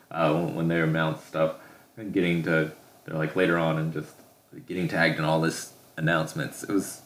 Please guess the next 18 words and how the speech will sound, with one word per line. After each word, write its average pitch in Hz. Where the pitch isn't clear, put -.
it 98
was, -
they 87
definitely 87
need 80
to 80
next 82
time 80
think -
<laughs> -
better -
of -
it, -
'cause -
it -
was -
so -
weird. 101